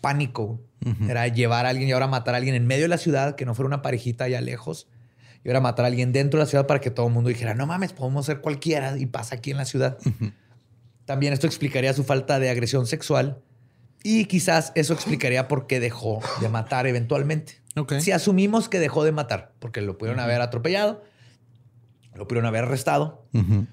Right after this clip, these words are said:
Speaker 1: o no sabemos.
Speaker 2: Pero,
Speaker 1: Sí.
Speaker 2: pues, en resumen, es uno de estos güeyes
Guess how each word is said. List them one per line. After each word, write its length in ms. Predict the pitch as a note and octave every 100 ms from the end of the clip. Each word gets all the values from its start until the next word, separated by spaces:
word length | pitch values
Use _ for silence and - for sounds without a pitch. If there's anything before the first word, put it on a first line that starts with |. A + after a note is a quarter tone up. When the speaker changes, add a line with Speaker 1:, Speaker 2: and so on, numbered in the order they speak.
| -
Speaker 1:
o 440 | - C3 C3+ A#2 - - - _ _ -
no 100 | A#2+
sabemos. 420 | B2+ F#2 - - - - - -
Speaker 2:
Pero, 140 | - A#2
Speaker 1:
Sí. 60 |
Speaker 2:
pues, 160 | A2 -
en 180 | A#2 G#2+
resumen, 400 | G#2+ A#2 B2 B2
es 220 | A#2 G2+
uno 240 | B2 A#2+
de 40 | A#2
estos 240 | A#2 A#2+
güeyes 500 | A2+ A2+ A2 A#2 A2